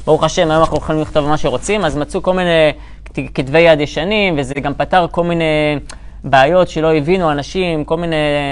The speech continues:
אה, דברים שלא היו מובנים כל כך במהלך הדורות, מצאו את הכתבי יד, זה השתנה.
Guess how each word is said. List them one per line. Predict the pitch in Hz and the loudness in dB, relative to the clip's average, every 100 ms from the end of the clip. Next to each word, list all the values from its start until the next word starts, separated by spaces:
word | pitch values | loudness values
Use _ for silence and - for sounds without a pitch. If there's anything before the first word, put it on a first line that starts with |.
| 139 - | -6 -8
אה, | 143 131 127 127 127 123 - - - - - | -6 -6 -6 -6 -6 -8 -12 -16 -18 -16 -8
דברים | 139 156 170 | -2 -2 -2
שלא | 160 175 | 0 2
היו | 175 | 2
מובנים | 165 147 165 190 | 2 2 2 0
כל | 147 | -2
כך | 143 | -4
במהלך | 135 147 160 | -2 -2 2
הדורות, | 156 165 208 185 190 | 0 2 4 4 4
מצאו | - 135 170 | -4 -8 -6
את | |
הכתבי | 165 165 151 170 | -4 -4 -2 2
יד, | 170 139 | 4 2
זה | 135 | -2
השתנה. | - 117 113 | -4 -4 -6